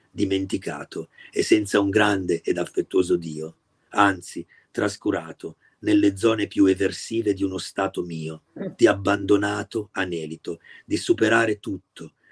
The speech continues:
col segreto mantenuto tra il più dolce sogno realizzato e un divano, striminzito, scomodo quanto bastava,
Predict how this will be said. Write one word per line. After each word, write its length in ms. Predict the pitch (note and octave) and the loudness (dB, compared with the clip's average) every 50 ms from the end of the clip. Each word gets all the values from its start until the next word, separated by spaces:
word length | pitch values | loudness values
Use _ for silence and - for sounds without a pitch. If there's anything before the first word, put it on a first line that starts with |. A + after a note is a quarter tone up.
| - - _ | -20 -20 _
col 160 | - G#2 G#2 | 0 0 0
segreto 600 | G2+ - - G#2 F#2+ G2+ G#2+ G#2+ A2+ - A#2+ A2+ | 0 0 -2 -2 0 2 0 0 0 0 -2 -4
mantenuto 840 | G#2+ G2+ G2+ G2+ G2 - G#2+ F#2+ F#2+ F2+ E2+ E2 - - F2 E2 - - - _ | -4 -4 -6 -6 -4 -4 -4 -4 -4 -6 -8 -8 -6 -6 -8 -8 -8 -14 -20 _
tra 160 | - - G#2+ | -2 2 4
il 100 | G2+ G2+ | 4 4
più 180 | G2 - A2 G#2+ | 4 4 2 6
dolce 440 | A#2 B2 B2 B2 A#2+ A#2 - - G2+ | 6 6 6 6 4 2 0 -4 -4
sogno 400 | - - - F#2+ F#2 F#2+ F#2 F2+ | -2 -2 -2 -2 -2 -2 -4 -4
realizzato 880 | F2+ F2+ F2 F2 E2+ E2 E2 E2+ F#2+ F2+ F2 F2 F2 - G2+ F#2+ F#2 - - - | -2 -2 -2 -2 -4 -4 -8 -6 -6 -6 -4 -6 -6 -6 -6 -6 -6 -10 -20 -12
e 120 | _ G2+ G2+ | _ -2 -2
un 140 | G#2 G2+ G#2 | -2 0 0
divano, 600 | G2+ G#2 F#2+ F2+ E2 D#2+ D#2+ D#2+ E2 D#2+ D#2 - _ _ _ _ | 0 0 0 -2 -6 -6 -8 -8 -10 -12 -14 -16 _ _ _ _
striminzito, 1080 | - - - - G#2 G#2 G2+ G#2 G2+ G2+ G2 - - F#2 F2 E2+ - - F2+ F2+ F#2 _ _ _ _ | -18 -6 2 6 6 6 6 4 0 -2 -4 -6 -6 -4 -4 -4 -4 -4 -6 -6 -6 _ _ _ _
scomodo 600 | _ - - - - G#2+ G#2 G2 G2+ G2 F#2+ F#2+ F2+ | _ -14 -10 -2 2 2 4 4 2 2 2 2 0
quanto 300 | - F#2+ F#2+ F#2 - F#2+ | 0 -4 -4 -4 -4 -4
bastava, 680 | F#2 F2+ - - - - D#2 D2+ D2+ D2 D2+ D#2 D#2 | -4 -6 -8 -10 -10 -10 -8 -8 -8 -10 -10 -12 -14